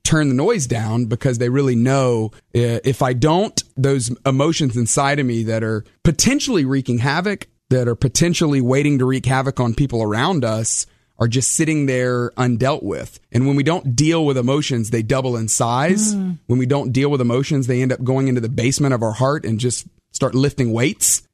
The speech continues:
Speaker 1: And instead of letting them do that, if we could turn the noise down and actually deal with those things, the anger, the jealousy, the discontentment, the loneliness, uh, then we can actually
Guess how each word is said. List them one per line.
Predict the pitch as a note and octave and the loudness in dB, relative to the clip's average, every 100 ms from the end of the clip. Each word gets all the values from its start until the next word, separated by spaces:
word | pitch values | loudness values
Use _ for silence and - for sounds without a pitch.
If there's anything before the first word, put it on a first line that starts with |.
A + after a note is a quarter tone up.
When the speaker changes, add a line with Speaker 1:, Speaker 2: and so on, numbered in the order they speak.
| - | -2
Speaker 1:
And | A2 A2+ A2+ | 0 2 0
instead | G2+ A#2 - C#3+ C#3 | 0 0 2 2 2
of | A2+ A2+ | 0 0
letting | C3 C#3+ C3+ | 0 0 0
them | A#2 | 0
do | A2 B2+ C#3+ | 0 0 0
that, | A#2+ A2+ A2 | -2 -2 -4
if | A#2+ | -2
we | C3 | 0
could | C3 G#2+ | 0 -2
turn | - C#3 | 0 0
the | A#2+ | 2
noise | A2+ B2+ C3+ | 2 0 0
down | A#2 G#2+ | -2 -2
and | A#2 | -4
actually | - A2+ | -4 -4
deal | G#2+ A#2+ B2+ D3+ | -2 -2 0 0
with | B2 A2+ | -2 -4
those | G#2 G2+ - | -4 -6 -6
things, | G#2 D#2+ E2+ A2 | -6 -6 -8 -6
the | - A2 - _ _ - | -4 -6 -8 _ _ -2
anger, | C3+ C3 B2+ A#2+ | 0 0 0 -2
the | A#2 | -2
jealousy, | A2 B2+ A#2+ A#2 B2+ A#2+ A#2 A#2 | -2 -2 0 -2 0 0 0 -2
the | A2+ G#2+ A2 - | -2 -4 -6 -4
discontentment, | D3+ C3+ - A#2+ - C3 - B2 - | -2 0 0 0 0 -2 0 -2 0
the | C3+ | 0
loneliness, | B2 C3 C#3+ C#3+ C#3 C#3+ D3 - - - - | 2 2 2 2 2 2 0 -2 -6 -10 -4
uh, | A2+ A2 A2 | -2 0 0
then | G#2+ B2 A#2 A#2 A2+ | 0 0 2 0 0
we | A#2+ C3 | 0 0
can | B2 C3 A2+ - | 0 0 0 -2
actually | A#2+ C3+ - A#2+ | -4 -2 -2 -2